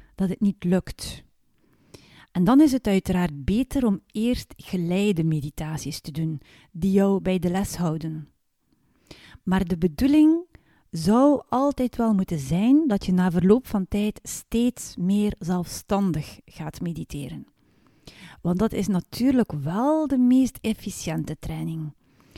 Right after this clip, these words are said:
Alleen zo ga je zelf je focus telkens weer kunnen terugbrengen nadat je afgeleid was. Je moet het alleen doen. Er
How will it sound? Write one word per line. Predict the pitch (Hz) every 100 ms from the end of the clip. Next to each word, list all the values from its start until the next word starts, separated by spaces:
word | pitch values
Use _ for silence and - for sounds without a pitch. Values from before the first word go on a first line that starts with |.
| - - _
Alleen | 180 190 190
zo | 147 190 262 285
ga | 214
je | 202 190 _
zelf | 160 143 196 226 254 262
je | - 170
focus | - - 220 262 - 277 262 - - - - _ _
telkens | 190 214 240 226 208
weer | 202 202
kunnen | - 190 185
terugbrengen | - 165 165 143 151 151 151 156
nadat | 175 175 185 190 -
je | 190 175 175 _ _ _
afgeleid | - - - 175 156 156 -
was. | 143 - - - _ _ _ - -
Je | - 202
moet | 226
het | 220 -
alleen | - 180 170 180 226 247 185
doen. | 151 139 -
Er | 190